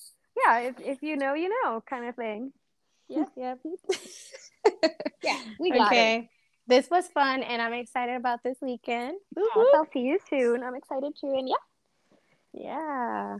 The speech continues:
Speaker 2: Well, thank you for listening, and you can follow us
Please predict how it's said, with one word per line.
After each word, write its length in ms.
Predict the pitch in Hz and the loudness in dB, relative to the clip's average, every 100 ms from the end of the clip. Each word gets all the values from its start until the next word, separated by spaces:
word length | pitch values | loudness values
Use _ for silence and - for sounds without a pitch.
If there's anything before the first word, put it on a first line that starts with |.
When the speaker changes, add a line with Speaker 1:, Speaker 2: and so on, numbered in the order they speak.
| - | -4
Speaker 2:
Well, 380 | 247 247 247 247 | 4 8 8 6
thank 180 | 254 262 | 2 2
you 80 | 302 | 0
for 140 | 370 | 2
listening, 800 | 370 330 330 311 311 302 302 285 247 | 2 2 0 -2 0 0 0 -2 -4
and 400 | 240 240 240 247 - - - - | -4 -4 -4 -8 -14 -20 -16 -6
you 80 | 240 | 0
can 160 | 247 | 0
follow 320 | 233 233 233 269 | 2 2 2 2
us 200 | 285 | 0